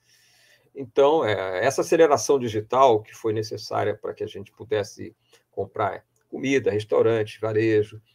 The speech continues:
pudesse fazer uma, uma consulta médica, você sabe do que eu tô falando, né? É, que pudesse ter aulas, né? Pudesse fazer movimentos financeiros,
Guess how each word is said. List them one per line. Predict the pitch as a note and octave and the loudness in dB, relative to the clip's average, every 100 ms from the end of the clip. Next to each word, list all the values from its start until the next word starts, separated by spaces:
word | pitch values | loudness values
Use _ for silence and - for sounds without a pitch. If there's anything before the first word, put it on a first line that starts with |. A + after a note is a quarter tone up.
| - | -12
pudesse | G#2 G2+ G#2 A#2 | -2 -2 -2 -8
fazer | G#2+ A#2 G#2 G#2 G#2 - | -8 -8 -4 0 0 -2
uma, | A2 G2+ F2 - - | -12 -12 -14 -18 -20
uma | G2+ G2 F#2+ D2+ | -20 -18 -18 -18
consulta | - B2 - A#2+ - | -12 -12 -10 -6 2
médica, | C3+ A2 G#2+ - - G2+ G#2 | 6 8 6 2 -8 -8 -6
você | G#2 | -6
sabe | G#2 G2 | -4 -6
do | G2 | -8
que | - | -10
eu | |
tô | - | -8
falando, | G#2+ - C3+ B2 A#2+ _ _ _ | -4 0 2 0 -4 _ _ _
né? | G2+ B2+ C#3 _ _ _ - | -6 -4 -6 _ _ _ -10
É, | F#2+ F2+ E2+ F2 _ _ | -4 -2 -4 -6 _ _
que | _ | _
pudesse | - A#2 B2 A2+ - | -6 6 6 6 -2
ter | - C3 | -4 2
aulas, | A2 A2+ A2 G#2+ G#2+ G#2 - | 6 8 6 4 2 0 -4
né? | B2 A#2 | -4 -4
Pudesse | A2+ A2+ A#2+ - | -2 0 0 -2
fazer | - G#2 A2 A2 G#2 | -8 -6 -2 0 0
movimentos | A2 G#2 G#2+ - | -2 -4 -6 -6
financeiros, | G#2+ A2+ C#3 G3 D#3 D3+ C#3 - | -8 -8 -2 4 8 8 6 -10